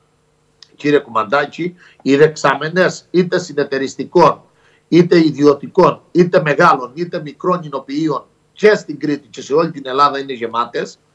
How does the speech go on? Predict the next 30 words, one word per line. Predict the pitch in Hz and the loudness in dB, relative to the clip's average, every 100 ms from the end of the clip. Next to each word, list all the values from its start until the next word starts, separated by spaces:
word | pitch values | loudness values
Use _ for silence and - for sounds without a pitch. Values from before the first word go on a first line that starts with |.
| _ _ - | _ _ 0
Οι | 147 | 2
εμπορικές | 156 151 151 147 196 185 | 2 2 2 0 -2 -2
πράξεις | - 180 175 - | -2 -2 -4 -6
γίνονται | 170 156 139 | -8 -6 -8
με | |
το | 131 | -10
σταγονόμετρο. | 117 120 113 117 143 156 156 139 - _ _ _ _ | -6 -4 -4 -4 -4 -4 -2 -2 -2 _ _ _ _
Το | - | 4
ενενήντα | 156 156 151 156 | 4 4 -2 -2
εφτά | 156 156 202 196 | -2 0 -2 -2
τοις | - | -4
εκατό | 156 - 143 - 190 170 - - | -8 -4 -6 -2 0 0 -2 -6
είναι | 170 180 165 - | -4 -2 -2 2
αδρανοποιημένο. | 160 156 147 135 117 123 117 120 143 160 156 _ _ _ - | 2 2 -4 -6 -10 -14 -16 -14 -14 -14 -18 _ _ _ -14
Γίνεται | 123 190 190 160 | -6 -6 -6 -6
μια | 175 190 | -2 -2
εμπορική | 156 151 143 139 190 | 0 -2 -2 -6 -8
πράξη | - 185 185 - | -4 0 0 -2
διαδικτυακά | 135 143 139 139 - 160 151 180 | -6 -4 -4 -8 -6 -6 -4 -4
και | 175 147 | -4 -6
λίγο | 165 175 | -4 -4
από | 165 - | -4 -8
το | |
σούπερ | 139 165 156 147 | -12 -4 -4 0
μάρκετ | 180 - - | -2 -2 -12
κινήθηκε | - 131 175 175 - 147 | -20 -10 -10 -8 -10 -6
τώρα | 175 160 160 | -2 -2 -4
λίγο | 170 156 | -6 -8
το | 156 | -2
Πάσχα | 170 160 - 113 - | 2 2 0 -14 -14